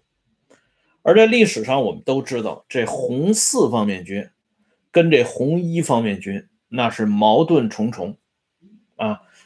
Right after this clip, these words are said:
这王树声这个人，在两大方面军闹内讧的时候，立场非常坚定啊，他非常清楚自己的屁股应该坐在哪一边儿。只不过呢，那个时候按照后来的，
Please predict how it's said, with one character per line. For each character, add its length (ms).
这 180
王 300
树 240
声 260
这 100
个 80
人， 340
在 200
两 360
大 180
方 240
面 220
军 280
闹 280
内 200
讧 220
的 100
时 160
候， 200
立 260
场 280
非 240
常 260
坚 220
定 160
啊， 180
他 120
非 220
常 200
清 200
楚 160
自 220
己 120
的 120
屁 240
股 140
应 140
该 140
坐 180
在 120
哪 120
一 120
边 160
儿。 140
只 140
不 120
过 160
呢， 200
那 280
个 160
时 160
候 320
按 220
照 120
后 440
来 220
的， 260